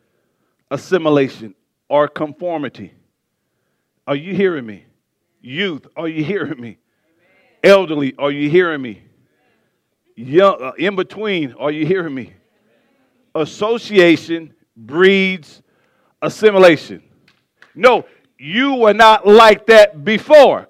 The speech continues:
<clears throat> But since you kept dwelling in that mephitic environment, you are now conforming to their attitudes, to their ways, mannerisms, and, and the such.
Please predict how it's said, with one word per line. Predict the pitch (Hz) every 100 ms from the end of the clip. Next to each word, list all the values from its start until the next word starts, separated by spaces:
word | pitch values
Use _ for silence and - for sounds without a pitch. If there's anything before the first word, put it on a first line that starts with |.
| _
<clears throat> | - - - _ _ _ _ _ _ _ -
But | 202 180
since | - 262 262 - -
you | 175 165 226
kept | - - 233 - - 147
dwelling | 131 160 269 254 226
in | 226 208 208
that | 214
mephitic | 190 170 _ 262 247 226
environment, | 208 175 226 240 208 196 156 _ _ _
you | 180 226 214
are | 202
now | 208 240 262 247 233
conforming | - 226 202 - 262 285 269 226 202 196 180 _ _ _ _ _ _
to | - 226
their | 220 214 240 254
attitudes, | 240 - - 208 165 170 -
to | - 190
their | 202 202
ways, | 190 233 254 226 214 165 160
mannerisms, | 170 220 277 254 202 190 156 202 196 165
and, | 220 190
and | 226 254 254
the | 247
such. | - 320 302 - _ - -